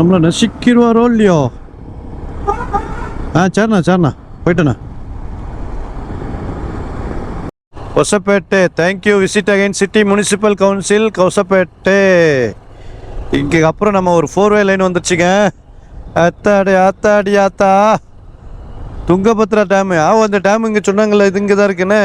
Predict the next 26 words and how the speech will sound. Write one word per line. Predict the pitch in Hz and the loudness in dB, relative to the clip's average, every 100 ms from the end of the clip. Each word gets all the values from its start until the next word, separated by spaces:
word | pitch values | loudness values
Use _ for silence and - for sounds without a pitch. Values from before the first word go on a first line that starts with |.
| 165 123 - - - - - - - - - - 156 | 0 -2 -8 -20 -20 -20 -20 -18 -18 -16 -14 -2 0
Welcome | 160 160 165 196 185 | 2 2 2 0 0
to | 196 175 | -2 0
துங்கபத்ரா | 170 180 170 180 185 170 165 | 0 2 2 0 0 2 2
டேம். | 165 139 123 - - - - - 147 | 0 -2 -8 -16 -16 -14 -14 -2 2
டேமுக்கு | 170 254 269 247 | 2 2 0 0
ஏன் | 247 | 2
இவ்வளோ | 220 226 | 2 2
பெரிய | 220 190 | 2 2
பாதுகாப்பு? | 196 180 175 160 196 247 180 | 2 2 0 0 0 2 0
நம்ம | 180 208 | 2 2
ஊர்லலாம் | 208 226 | 2 0
அப்படி | 180 190 | -2 -2
கிடை-, | 170 - - | -2 -4 -2
ஓ, | 220 | 0
அதை | 214 196 | 2 2
வேடிக்கை | 240 247 240 | 0 2 0
பார்க்க | 226 214 | 0 2
போலாமோ? | 233 226 220 180 131 - - - - - 160 | 2 2 2 2 -2 -8 -18 -14 -10 0 2
லைட்டிங்லாம் | 208 240 240 233 | 2 0 0 2
போட்டிருந்துச்சு, | 220 202 185 196 | 0 0 0 0
அதானே | 190 214 214 | 2 2 2
இது? | 196 180 139 110 - - - - - - - 156 | 2 2 2 -2 -16 -20 -18 -16 -16 -14 -6 0
டேம் | 175 208 196 | 2 2 0
வந்து | 208 185 | 0 0
துங்க-, | 175 170 180 190 | 0 -2 -2 0
துங்கபத்ரா | 208 202 196 | 2 2 2